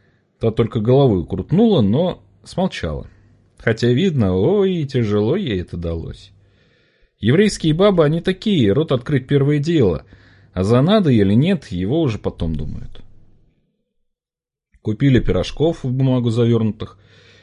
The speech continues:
и только потом мне домыслилось, что если да, то таки ой. Заразили, если бабку эту пирожковую, то ого-го. Эпидемия пойдёт. Такие вот бабки, они же до последнего будут стоять,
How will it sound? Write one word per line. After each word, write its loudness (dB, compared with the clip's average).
и -2
только 2
потом 2
мне 0
домыслилось, 2
что -6
если -2
да, -2
то -20
таки -10
ой. -4
Заразили, -4
если -4
бабку -4
эту -4
пирожковую, -6
то -4
ого-го. -4
Эпидемия 2
пойдёт. -6
Такие -2
вот 2
бабки, 0
они 4
же -2
до -6
последнего 0
будут -4
стоять, -2